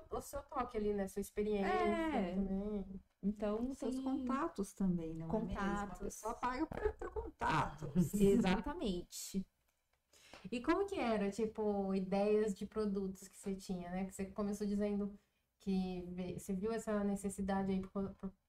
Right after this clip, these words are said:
Speaker 1: por conta do veganismo e tal.
Speaker 2: Uhum.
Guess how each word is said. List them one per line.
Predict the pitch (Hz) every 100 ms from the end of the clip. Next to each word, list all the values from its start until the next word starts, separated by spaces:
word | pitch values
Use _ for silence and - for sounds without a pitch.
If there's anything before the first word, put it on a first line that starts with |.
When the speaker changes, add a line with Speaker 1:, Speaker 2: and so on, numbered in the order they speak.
| _
Speaker 1:
por | 190
conta | 190 202 202
do | 190
veganismo | 196 196 196 196 226 254 269 240 214
e | 226
tal. | 233 233 214
Speaker 2:
Uhum. | 214 269